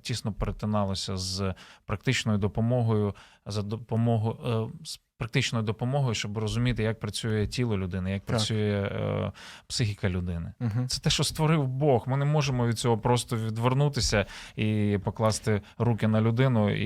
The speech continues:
Speaker 1: і, і всі будуть
Speaker 2: І думати,
Speaker 1: здорові.
Speaker 2: що, да, вмить вона дасть мені це. Ну, буває таке,
Speaker 1: Буває, звичайно.
Speaker 2: але ми розуміємо, що, да, є комплексний підхід до всього цього. Да, як це Ісус робив. Круто.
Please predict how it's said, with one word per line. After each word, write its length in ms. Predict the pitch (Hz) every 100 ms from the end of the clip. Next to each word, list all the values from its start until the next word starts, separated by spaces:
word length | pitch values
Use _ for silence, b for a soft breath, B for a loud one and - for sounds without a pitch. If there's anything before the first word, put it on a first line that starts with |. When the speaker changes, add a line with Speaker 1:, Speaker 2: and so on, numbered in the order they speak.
| 101 98 98
Speaker 1:
і, 480 | 101 107 107 110 117
і 40 |
всі 280 | 104 - 147
будуть 260 | 117 117 110
Speaker 2:
І 40 | 123
думати, 180 | 120 107
Speaker 1:
здорові. 180 | 101
Speaker 2:
що, 280 | 90 117 113
да, 200 | 107 107
вмить 400 | 101 107 113 104
вона 580 | 110 104 104 101 104 110 107 - -
дасть 280 | 107 107 -
мені 100 | 107
це. 100 | -
Ну, 100 | 160
буває 380 | 127 123 131 113
таке, 480 | 120 - 220 127 92 b
Speaker 1:
Буває, 420 | 104 107 117 131 107
звичайно. 400 | 104 98 110 104
Speaker 2:
але 140 | 117
ми 140 | 117
розуміємо, 420 | 117 113 123 120 107
що, 280 | - 107
да, 260 | 101 98 98
є 220 | - 107 104
комплексний 540 | 113 107 101 - 98
підхід 320 | 98 - 90
до 80 | 98
всього 300 | - - 110
цього. 280 | - 110 123 - _ _ _ _ _ -
Да, 200 | 98 98
як 200 | 101 -
це 180 | 101
Ісус 400 | 104 104 104 101
робив. 300 | 104 104 98 - _ b b
Круто. 380 | - 170 175 127